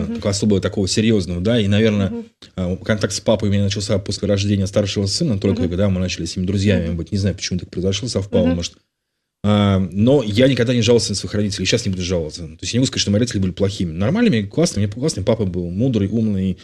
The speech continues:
Speaker 2: хорошая мама, сёстры, всё такое прочее. Но я никогда с ними не разговаривал на личные темы такого рода.
Speaker 1: Мгм.
Speaker 2: И уж точно я бы никогда бы им не сказал про, э, то, что хочу самоубийца. То есть до моего папы, например,
Speaker 1: Мгм.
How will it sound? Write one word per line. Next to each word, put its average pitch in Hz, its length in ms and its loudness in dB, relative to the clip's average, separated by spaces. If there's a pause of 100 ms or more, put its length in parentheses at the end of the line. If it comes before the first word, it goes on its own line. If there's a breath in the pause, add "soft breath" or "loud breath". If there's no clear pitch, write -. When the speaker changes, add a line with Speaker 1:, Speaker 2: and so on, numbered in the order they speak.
(220 loud breath)
Speaker 2:
хорошая 143 280 0
мама, 104 300 2
сёстры, 117 360 -2
всё - 100 -6
такое 113 180 -2
прочее. 110 520 0 (480 loud breath)
Но 120 240 4
я 113 240 2
никогда 135 300 2
с - 120 -2
ними 120 160 2
не 123 100 4
разговаривал 107 400 2
на 98 60 0
личные 101 340 -2
темы 95 520 -4 (300)
такого 104 360 2
рода. 90 240 0
Speaker 1:
Мгм. 233 240 -4 (240)
Speaker 2:
И 113 80 4
уж 117 160 2
точно 160 260 -2
я 113 120 2
бы 113 120 2
никогда 110 360 0
бы 104 100 2
им 104 60 2
не 104 60 2
сказал 104 400 0
про, 90 560 -2 (600)
э, 87 960 -4
то, 117 80 0
что - 120 -6
хочу 107 180 -6
самоубийца. 101 560 0
То - 80 -4
есть 101 100 -2
до 113 100 4
моего 131 240 4
папы, 208 240 2
например, 135 380 2
Speaker 1:
Мгм. 135 100 -6